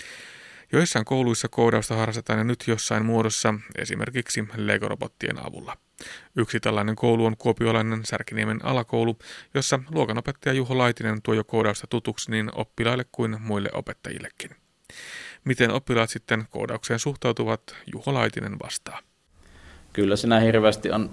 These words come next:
Speaker 2: semmoista innokkuutta, että, että tota, <clears throat> varmasti enemmänkin pystyisi, pystyisi niitä tota,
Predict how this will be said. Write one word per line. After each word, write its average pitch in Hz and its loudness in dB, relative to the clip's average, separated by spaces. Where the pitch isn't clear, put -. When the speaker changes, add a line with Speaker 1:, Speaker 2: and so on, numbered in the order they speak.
Speaker 2:
semmoista 113 2
innokkuutta, 104 4
että, 95 2
että 95 0
tota, 107 8
<clears throat> 165 6
varmasti 117 8
enemmänkin 120 6
pystyisi, 117 -2
pystyisi 135 2
niitä 117 2
tota, 107 6